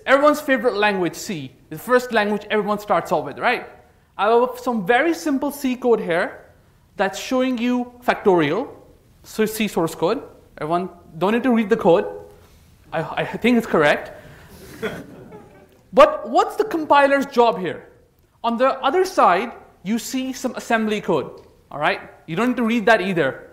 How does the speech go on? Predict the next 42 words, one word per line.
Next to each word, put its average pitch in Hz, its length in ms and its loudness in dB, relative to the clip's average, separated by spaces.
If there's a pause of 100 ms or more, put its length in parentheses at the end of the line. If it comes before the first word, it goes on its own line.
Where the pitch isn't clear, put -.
(180)
I 175 80 0
just 240 200 -6
show 254 220 -2
it 247 120 0
to 208 100 -10
you 202 100 -2
to 196 80 -6
show 226 220 0
what 208 120 6
it 170 60 -2
looks 190 240 0
like. - 320 -8 (640)
These 311 380 0
are 254 680 4
the 190 280 -8
actual 269 500 0
C 269 240 -2
P 226 140 -8
U 233 120 -2
instructions 233 680 -4
that 196 160 2
will 175 120 0
execute 220 540 -2
when 196 260 0 (220)
you 180 140 -4
call 190 280 0
factorial, 226 600 0 (140)
okay? 214 320 -12 (340)
So 240 140 -2
what's 320 240 4
the 330 100 0
job 240 300 2
of - 100 -2
your 247 100 -4
compiler? 208 600 -2 (460)
Compiler's 277 640 0
job 247 380 0
is 214 140 -12
to 220 120 -14
convert 220 640 -2 (640)
source 262 440 0
code 220 360 0